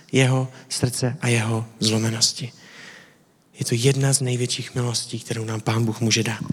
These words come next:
Kázal jsem v Plzni jednou o,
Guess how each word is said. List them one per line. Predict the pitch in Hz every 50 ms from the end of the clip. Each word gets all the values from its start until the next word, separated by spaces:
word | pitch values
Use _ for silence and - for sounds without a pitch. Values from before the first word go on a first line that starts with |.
| - - - - - - -
Kázal | - - 131 131 147 135
jsem | - 127 113
v | -
Plzni | - - 156 147 143 147 147 151 151 151 151 - - - - - - -
jednou | 143 139 127 143 147 139 139 139 139 147 147 151 - - - - - - - - - - - - - - - - - - - - -
o, | - 135 131 135 135 131 127 127 127 123 123 123 123